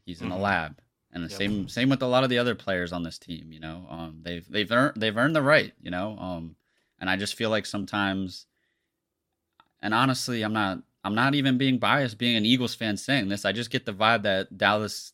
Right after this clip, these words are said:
Speaker 1: Cowboys fans and players alike, and even the media to a certain extent,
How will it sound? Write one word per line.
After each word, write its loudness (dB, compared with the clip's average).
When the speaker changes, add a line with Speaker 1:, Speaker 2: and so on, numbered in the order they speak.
Speaker 1:
Cowboys 0
fans 2
and -4
players 0
alike, -2
and 0
even 2
the 0
media 2
to -8
a -6
certain -4
extent, -6